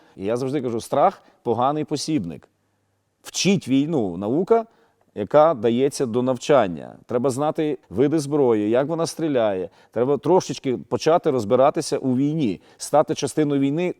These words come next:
Ти втікай від неї, не втікай, вона тебе знайде. Війна тебе с-, за-, все одно знайде. Тільки вже тоді буде пізно, ти повністю випадеш з процесу.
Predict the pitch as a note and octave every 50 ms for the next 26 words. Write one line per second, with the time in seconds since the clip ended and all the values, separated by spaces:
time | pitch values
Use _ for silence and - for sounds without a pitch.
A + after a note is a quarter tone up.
0 | - - _ - F3+ G3 G3+ - - - - C3 - F3+ F#3+ G#3 F#3+ F3 C#3+ D#3
1 | D3+ D3 C#3+ C3+ A#2+ C3+ - D#3+ D3 D3 C3 C#3+ A2+ C3 B2 G#2+ A#2+ B2+ B2+ A2+
2 | G2 G#2 E2+ C2 - E2+ G2 G#2+ G#2+ G#2 A2 C#3+ F3 - E3 B2 A#2+ A2+ - A#2
3 | G#2 D#2+ F#2 G#2 G2+ F2 - - A2+ G#2+ G2+ A2+ C3+ D3 C3+ D#3 F3 F#3 D#3+ B2+
4 | F#2+ - - - _ _ _ _ _ _ _ _ C#3 A2+ B2+ - D3 D#3 C#3+ E3+
5 | C#3+ F3+ E3 E3+ E3 F3 - - G3 D3 G2 A2+ A2 - A2 - - E3 F3 E3
6 | D3 B2 - C3+ A#2+ A#2 C#3 C#3+ - A2 G2 G2 F#2 - - F#2+ G2+ - - D#2
7 | A1 - - -